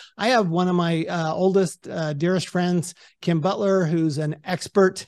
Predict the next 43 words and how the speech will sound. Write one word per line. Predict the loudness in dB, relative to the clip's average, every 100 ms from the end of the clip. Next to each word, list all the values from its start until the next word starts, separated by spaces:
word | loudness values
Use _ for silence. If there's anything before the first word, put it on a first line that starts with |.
| 0
in | 2
this | 2 2
area. | 0 0
She's | -2 -4
a | -4
very | -2 -2
recognized | -2 -4 -2 -2 -2 -4
expert | -6 -6 -6 -4
in | -2
the | -2
life | -2 -2
insurance | -4 -2 -4 -2
area. | -2 -2 -2 -6 _ _ _ _ _ _ -8
And, | -2 0 2
uh, | 2 0 -6 -20 _ 0
Kim, | 2 4 2 -4 -2
it | -2 -2 -4
is | -4 -4 -12 _ _
so | -12 0 2 4
great | 4 2 0 -12 _ _ 0
to | 2
have | 4 4
you | 4
on | 2 0
our |
show, | 0 0 2 2 0 -6 -8
um, | -4 -4
going | -2 -2 -2
through | -2 -2
this. | -2 -4
Of |
course, | -4 -4
this | -2 -4
is | -4
chapter | -2 -2 -2 -4
six | -4 -2 -4 -2
of | -2
my | 0 0
book, | 0 -2 -4
The | -8 -4
Win-Win | -2 0 0 0
Wealth | -2 -4
Strategy, | -2 -2 0 -2 -4